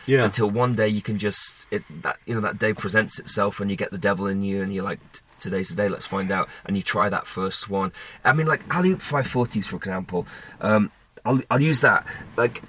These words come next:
Speaker 2: I, I, I heard, I saw someone try one, this Eric Steele, Crazy Eric, back
Speaker 1: Yeah,
Speaker 2: in the
Speaker 1: yeah.
Speaker 2: eighties,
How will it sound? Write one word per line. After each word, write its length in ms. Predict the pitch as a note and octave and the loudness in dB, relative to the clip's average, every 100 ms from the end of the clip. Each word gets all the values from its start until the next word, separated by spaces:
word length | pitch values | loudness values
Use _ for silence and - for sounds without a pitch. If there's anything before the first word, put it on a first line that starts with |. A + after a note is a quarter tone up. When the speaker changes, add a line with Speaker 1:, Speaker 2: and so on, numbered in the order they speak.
| - | 4
Speaker 2:
I, 540 | - E3 E3+ F3 D#3+ - - - - - | 8 10 10 8 6 -2 -14 -18 -20 2
I, 160 | C3+ D3 | 4 6
I 100 | D3+ | 6
heard, 300 | D3 D#3 C#3+ | 8 8 8
I 60 | C#3 | 2
saw 180 | - D#3+ | 4 4
someone 260 | D#3 C#3+ C3+ | 4 2 0
try 220 | C3 B2 | 4 4
one, 120 | A2 | 4
this 180 | G#2 - - - | 2 -2 -6 2
Eric 280 | A#2 G#2+ | 2 4
Steele, 400 | - - A2 G2 | 0 0 0 0
Crazy 440 | - - G#2+ G2+ A2 | -2 -2 -2 0 2
Eric, 240 | G2 E2 | 2 0
back 160 | F#2+ B2 | -4 4
Speaker 1:
Yeah, 100 | E3 | 8
Speaker 2:
in 40 | |
the 120 | D#3 | 8
Speaker 1:
yeah. 40 | C#3+ | 8
Speaker 2:
eighties, 480 | F#2+ - F2+ F2 | 6 -4 -4 -6